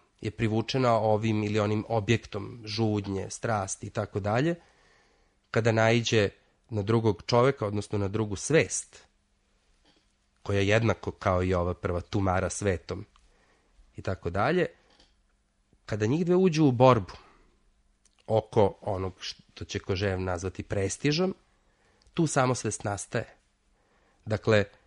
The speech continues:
nije samosvest nešto što postoji pre borbe i što bi se u njoj pokazivalo, zadobijalo ovako ili onako. Ne.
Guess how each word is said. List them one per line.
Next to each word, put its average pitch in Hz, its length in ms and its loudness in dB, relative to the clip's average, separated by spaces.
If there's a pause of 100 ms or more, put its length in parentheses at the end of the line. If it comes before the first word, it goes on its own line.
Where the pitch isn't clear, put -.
(320)
nije 156 280 2
samosvest 147 880 0
nešto 123 340 2
što - 180 -6
postoji 110 480 2
pre 113 280 6
borbe - 360 -6 (680)
i 127 100 -2
što - 200 -2
bi 113 100 -2
se - 160 -2
u 117 60 2
njoj 113 360 2
pokazivalo, 110 560 2
zadobijalo 107 800 0
ovako 107 380 0
ili 95 120 0
onako. 87 440 -8 (400)
Ne. 98 240 -4